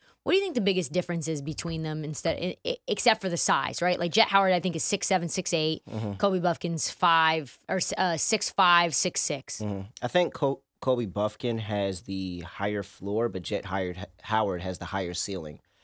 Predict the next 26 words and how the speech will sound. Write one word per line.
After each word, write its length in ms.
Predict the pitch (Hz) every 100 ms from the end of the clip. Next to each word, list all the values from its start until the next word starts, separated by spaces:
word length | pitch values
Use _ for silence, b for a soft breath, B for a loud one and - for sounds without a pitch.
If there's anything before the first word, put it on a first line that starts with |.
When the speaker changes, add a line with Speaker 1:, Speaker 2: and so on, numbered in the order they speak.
| _
Speaker 2:
Howard 300 | - 147 147
could 140 | 127 101
very 260 | 95 107
well 220 | 104 98 92
be 560 | 90 98 92 87 90 _ _ _ -
one 320 | 92 104 101
of 160 | 95
the 200 | 90 98
top 440 | 92 - 95 82 _
players 460 | - 92 90 90
in 80 | 92
the 60 | 85
draft 300 | 80 78 -
when 80 | 73
it's 120 | 71
all 100 | 71
said 200 | - -
and 80 | 71
done. 200 | - - _ _ -
Speaker 1:
Really? 240 | 220 214
Speaker 2:
But 320 | 147 143 120 -
it's 440 | 110 - - - _ _
in 160 | 120 113
terms, 420 | - 110 107 98
yes, 380 | 107 80 - -
I, 140 | 98